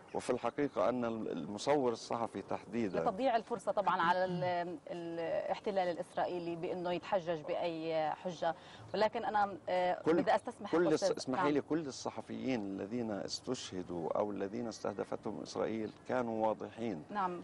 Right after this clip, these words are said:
Speaker 1: كانوا واضحين لإسرائيل،
Speaker 2: وشعار
Speaker 1: وتعرف إسرائيل
Speaker 2: الصحافة.
Speaker 1: أنهم صحفيين وسياراتهم مكتوب عليها بريس أو تي في أو إلى
Speaker 2: صح،
Speaker 1: آخره.
Speaker 2: نعم.
Speaker 1: والصحفيين اللي في، في القدس بيعملوا في القدس بيكونوا واضحين بلباسهم بكاميراتهم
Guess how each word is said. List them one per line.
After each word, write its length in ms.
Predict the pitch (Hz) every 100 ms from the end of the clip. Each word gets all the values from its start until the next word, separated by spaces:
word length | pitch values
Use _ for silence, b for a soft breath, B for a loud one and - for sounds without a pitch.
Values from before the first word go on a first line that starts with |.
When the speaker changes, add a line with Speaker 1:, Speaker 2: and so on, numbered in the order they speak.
| -
Speaker 1:
كانوا 300 | 143 143 135
واضحين 460 | 135 120 131 139 113
لإسرائيل، 420 | 104 - 92 92
Speaker 2:
وشعار 380 | 95 160 143 165
Speaker 1:
وتعرف 100 | 190
إسرائيل 520 | 123 180 127 113 131 -
Speaker 2:
الصحافة. 140 | 110
Speaker 1:
أنهم 240 | 120 120
صحفيين 760 | 113 113 117 - 113 113 113 98
وسياراتهم 1120 | 98 101 104 104 - 117 123 127 127 131 117
مكتوب 340 | 113 - 123
عليها 300 | 101 113 107 104
بريس 400 | 107 120 104 -
أو 200 | - 95 90
تي 160 | 113 110 98
في 280 | 113 98 -
أو 320 | 98 104 90 -
إلى 220 | 107 98
Speaker 2:
صح، 60 |
Speaker 1:
آخره. 240 | - - 104
Speaker 2:
نعم. 300 | 98 95 107 - B B B B B - -
Speaker 1:
والصحفيين 760 | 107 110 - 143 - 151 170
اللي 280 | 151 143 147
في، 180 | 131 135
في 100 | -
القدس 440 | 139 - 143 - - 113
بيعملوا 360 | 127 139 127
في 100 | 123
القدس 400 | 120 - 139 -
بيكونوا 460 | - - 143 135 135
واضحين 440 | 135 - 143 123
بلباسهم 640 | 107 120 120 135 135 120 120
بكاميراتهم 720 | 117 120 120 127 131 - 120